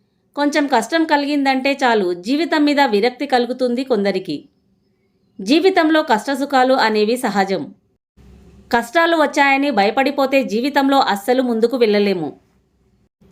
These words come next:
జీవితం అన్న తర్వాత ఎన్నో ఒడిదుడుకులు ఉంటాయి, ఎన్నో మార్పులు, ఎన్నో చిక్కులు ఉంటాయి. అన్నీ కలగలిసిందే జీవితం. కాబట్టి జీవితంలో వచ్చే మార్పులకు అస్సలు భయపడకూడదు.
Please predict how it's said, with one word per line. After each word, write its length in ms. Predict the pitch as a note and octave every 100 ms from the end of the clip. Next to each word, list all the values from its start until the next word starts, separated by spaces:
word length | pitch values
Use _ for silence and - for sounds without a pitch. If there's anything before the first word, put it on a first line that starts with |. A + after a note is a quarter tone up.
| _ _ _ _ _ -
జీవితం 500 | G3 A#3 D4+ F4 E4
అన్న 180 | D#4 D4
తర్వాత 540 | C#4+ C#4 C4+ C4 C#4 B3
ఎన్నో 300 | G3+ A3 C#4
ఒడిదుడుకులు 580 | C#4 B3+ C4 C4 C4 C4+
ఉంటాయి, 520 | A#3 G#3+ G3+ E3+ D3+ _ _ _ _
ఎన్నో 280 | G#3+ B3 D#4
మార్పులు, 500 | D4 C#4+ C4 C#4 C4+
ఎన్నో 340 | B3 G#3 A3 D4+ D4+
చిక్కులు 280 | - C4+ C4
ఉంటాయి. 460 | A#3 G#3+ F#3+ E3+ - _ _ -
అన్నీ 260 | C4 E4
కలగలిసిందే 760 | F#4 D4 D4 C#4+ C#4 C4 B3 C4+
జీవితం. 560 | A3 A3+ A3 G#3+ D3+ - _ _ _ _ -
కాబట్టి 480 | C4+ C#4+ B3 D4+
జీవితంలో 680 | C4+ F#3+ C#4 E4 E4+ D#4+ D#4+
వచ్చే 320 | D4+ C#4 D4
మార్పులకు 580 | C4+ G3+ G#3+ - B3 B3+
అస్సలు 460 | C#4 F#3+ G3+ A#3 B3+
భయపడకూడదు. 880 | A3+ G#3 A3 G#3+ G#3+ F#3+ E3 D3+